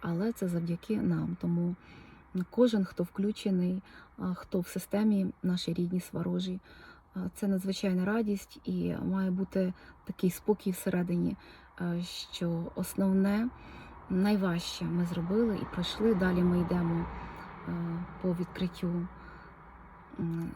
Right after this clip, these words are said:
наступних прошарків ранку. А вся важка робота, ще завершення,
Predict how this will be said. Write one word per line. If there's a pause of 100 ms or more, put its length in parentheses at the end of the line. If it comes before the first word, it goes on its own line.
(240)
наступних
прошарків
ранку. (640)
А
вся
важка
робота,
ще
завершення,